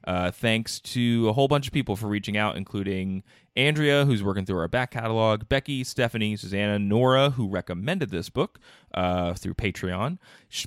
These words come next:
Paul, Sheila, Trina, Laura, Morgan, Jake, Wendy, Meg, Starfish Chick, Sarah, Jonathan, Grace, Rochelle, and Rebecca. Uh, thanks y'all for reaching out. Andrew, if folks need to know more about our show, where should they go?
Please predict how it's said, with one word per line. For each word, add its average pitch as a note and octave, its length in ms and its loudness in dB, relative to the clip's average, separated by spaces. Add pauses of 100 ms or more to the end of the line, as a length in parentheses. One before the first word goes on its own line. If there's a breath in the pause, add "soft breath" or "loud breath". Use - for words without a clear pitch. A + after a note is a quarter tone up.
Paul, D#3 380 2
Sheila, D#3 480 0
Trina, C3 460 -2
Laura, A2+ 720 4
Morgan, A#2+ 880 0
Jake, G#2+ 640 0
Wendy, G2+ 500 0
Meg, G2 540 0
Starfish F#2 460 -4
Chick, - 240 -8
Sarah, F2+ 360 -6
Jonathan, F2 680 -6 (380 loud breath)
Grace, F#2 480 -4
Rochelle, F#2 500 -6
and F#2 240 -6
Rebecca. A#2+ 760 0 (420 soft breath)
Uh, F2 320 -6
thanks - 360 -10
y'all F2 280 0
for F#2 160 -8
reaching E2+ 580 -10
out. G#2 360 0
Andrew, G#2+ 360 2
if F#2+ 80 -2
folks - 320 -4
need F#2+ 160 -6
to G2 100 -8
know F#2 160 -4
more F#2 540 -2
about A2 380 -2
our F#2 160 0
show, E2+ 360 -6
where E2+ 260 -6
should - 220 -8
they - 220 -14
go? - 160 -20